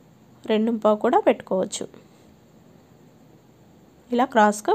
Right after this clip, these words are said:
కుట్టేసేయాలి. ఇప్పుడు ఆర్మ్ రౌండ్ వైపున ఉన్న డార్ట్ని, దీనికోసం మెయిన్ డార్ట్ పాయింట్ దగ్గర మనం ఇలా పట్టుకుని, ఈ ఆర్మ్ రౌండ్ దగ్గర టక్స్ ఉంది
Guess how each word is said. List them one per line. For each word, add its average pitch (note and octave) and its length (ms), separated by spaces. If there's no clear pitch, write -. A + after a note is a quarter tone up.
కుట్టేసేయాలి. G3+ 680
ఇప్పుడు D4 240
ఆర్మ్ B3 240
రౌండ్ B3 260
వైపున A3 300
ఉన్న A#3 140
డార్ట్ని, G#3 380
దీనికోసం C4+ 460
మెయిన్ C4+ 280
డార్ట్ C4 280
పాయింట్ A#3 360
దగ్గర A3 220
మనం A3+ 220
ఇలా G#3+ 120
పట్టుకుని, C#4+ 420
ఈ C#4+ 80
ఆర్మ్ A#3+ 220
రౌండ్ B3+ 240
దగ్గర A#3 180
టక్స్ A3+ 280
ఉంది A#3 120